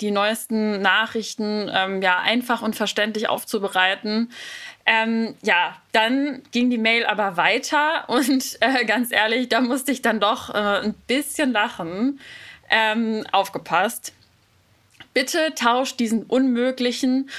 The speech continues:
unprofessionellen Moderator aus. Hat R T L wirklich niemand Kompetenteren zu bieten? Jemanden, der nicht ständig seine eigene Meinung reinbringt, die interessiert wirklich niemanden. In den unpassendsten Momenten dumm lacht und alles und jeden kritisiert.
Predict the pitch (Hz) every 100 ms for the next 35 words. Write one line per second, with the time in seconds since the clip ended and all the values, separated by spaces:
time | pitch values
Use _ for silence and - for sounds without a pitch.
0 | - _ 262 302 - 285 254 254 233 220
1 | 226 220 220 208 196 208 - 175 - 156
2 | 160 165 - - - - 262 - 247 247
3 | 247 214 208 220 220 - 220 254 302 294
4 | 285 233 220 - 220 254 277 277 277 269
5 | 247 285 277 302 339 - - - - 247
6 | 254 247 233 202 208 294 - - 208 247
7 | 262 247 220 220 202 233 226 208 196 269
8 | 220 175 160 175 165 175 226 254 - -
9 | - 208 233 240 233 240 220 214 208 -
10 | 196 220 165 156 156 151 147 156 - -
11 | - 226 233 262 339 - 262 262 262 -
12 | 233 226 208 208 240 226 208 214 190 254
13 | - - 220 - 220 277 269 233 214 214
14 | 220 220 - 226 214 170 160 151 -